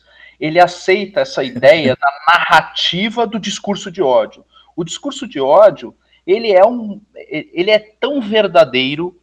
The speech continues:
Speaker 1: quanto uma moeda de três reais. Ele é
Speaker 2: Uhum.
Speaker 1: uma invenção narrativa da mais lazarenta e estúpida que pode existir, cara. E aí a gente
Speaker 2: Uhum.
Speaker 1: tem que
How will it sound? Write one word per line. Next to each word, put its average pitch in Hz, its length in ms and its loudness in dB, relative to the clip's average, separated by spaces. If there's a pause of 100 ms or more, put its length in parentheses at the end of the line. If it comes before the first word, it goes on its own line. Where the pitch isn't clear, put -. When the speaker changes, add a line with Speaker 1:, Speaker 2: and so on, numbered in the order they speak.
Speaker 1:
quanto 185 580 -8
uma 170 260 -2
moeda 156 520 6
de 147 140 -10 (160)
três 151 280 -4
reais. 131 760 0 (580)
Ele 165 200 0
é 226 40 4
Speaker 2:
Uhum. 226 80 -6
Speaker 1:
uma 240 100 -10 (420)
invenção 208 400 -6
narrativa 175 520 -4
da 165 100 2
mais 175 760 -4
lazarenta 180 960 4
e 180 80 -10
estúpida 175 640 -6
que 170 60 -8
pode 175 240 0
existir, 165 440 -10
cara. - 300 -12 (480)
E 160 80 2
aí 214 200 4
a 220 40 2
gente 190 200 -4
Speaker 2:
Uhum. 160 80 -8
Speaker 1:
tem - 160 -14
que - 80 -20